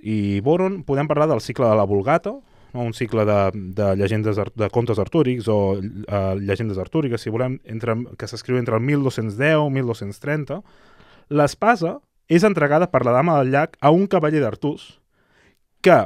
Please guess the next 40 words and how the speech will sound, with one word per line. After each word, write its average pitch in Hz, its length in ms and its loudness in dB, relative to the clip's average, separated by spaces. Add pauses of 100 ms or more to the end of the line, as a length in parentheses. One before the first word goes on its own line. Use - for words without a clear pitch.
va 135 220 2
acompanyat 160 400 2
de 110 80 0
Merlí, 107 320 -2 (260)
no? 147 160 -6
Per, 95 260 -6
per - 160 -10
fer 101 140 -6
aquesta 101 260 -6
entrega 104 340 -2
entre 98 200 -6
dos 101 480 -8
éssers 98 340 -8
màgics, 135 400 -4 (540)
i 156 100 2
aquest 196 240 0
cavaller 160 380 2 (260)
farà 135 320 6
l'entrega 123 380 2
al 98 100 2
rei, 87 200 -12 (340)
no? 165 280 -8
I 117 160 -4
aquest 139 380 0
seri-, 131 460 -4
seria 127 260 -2
el 131 80 -4
primer 117 220 -2
cop 113 120 -4
que 131 60 -4
apareix 110 260 -2
Excalibur 120 600 2
com 98 180 0
a, 87 300 -6
com 95 160 -6
a - 20 -8
tal 90 160 -12
a 98 80 -10
la 92 80 -6
Vulgata. 85 480 -14